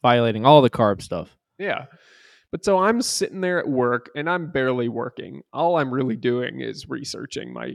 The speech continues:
Speaker 2: Q fifty. And my friend who lived fifty miles away from me in Santa Clara,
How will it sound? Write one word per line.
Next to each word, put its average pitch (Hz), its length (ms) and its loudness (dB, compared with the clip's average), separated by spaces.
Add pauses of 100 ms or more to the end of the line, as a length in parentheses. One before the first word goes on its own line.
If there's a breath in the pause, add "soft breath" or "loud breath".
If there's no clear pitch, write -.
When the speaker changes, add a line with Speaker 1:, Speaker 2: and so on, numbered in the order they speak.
Speaker 2:
Q - 160 -14
fifty. - 500 -16 (1300)
And 135 120 -4
my 143 140 2
friend 143 400 0
who 139 120 2
lived 143 460 4 (600)
fifty 151 280 -4
miles 135 320 2
away 127 240 4
from 127 180 -8
me 117 120 -10
in 117 80 -10
Santa 120 260 -6
Clara, 117 420 -2